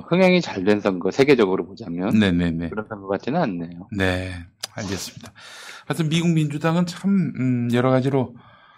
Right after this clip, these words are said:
Speaker 2: 어, 아주 복잡한 상황이 됐습니다. 얼마나 사람이 없으면은, 네, 참. 자, 그 오늘 어떤 이야기 들려주시겠습니까, 교수님?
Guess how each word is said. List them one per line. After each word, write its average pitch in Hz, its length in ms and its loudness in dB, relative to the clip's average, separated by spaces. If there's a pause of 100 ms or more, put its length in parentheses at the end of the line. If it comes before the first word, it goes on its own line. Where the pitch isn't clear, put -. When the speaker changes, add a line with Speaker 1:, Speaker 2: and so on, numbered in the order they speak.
(280)
Speaker 2:
어, 113 520 4 (200)
아주 120 200 -6 (200)
복잡한 131 380 -2
상황이 127 320 4
됐습니다. 120 480 -2 (100)
얼마나 123 420 4
사람이 147 380 2
없으면은, 127 480 -2 (120)
네, 113 360 -4
참. 113 180 -12 (840)
자, 160 380 6
그 208 380 4
오늘 226 220 8
어떤 220 540 6
이야기 165 320 4
들려주시겠습니까, 113 840 0
교수님? 85 380 -6